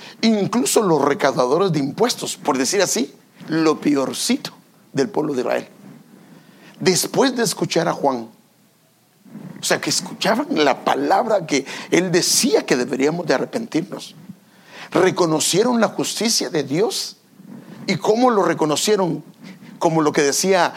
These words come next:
el salmista, ¿va? "Señor, tú eres justo, nuestra es la mancha. Señor,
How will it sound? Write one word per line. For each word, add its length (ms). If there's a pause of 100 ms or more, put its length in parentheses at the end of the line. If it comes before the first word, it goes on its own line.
(260)
el 100
salmista, 560
¿va? 140
"Señor, 560 (640)
tú 100
eres 340
justo, 720
nuestra 540
es 140
la 260
mancha. 720 (800)
Señor, 560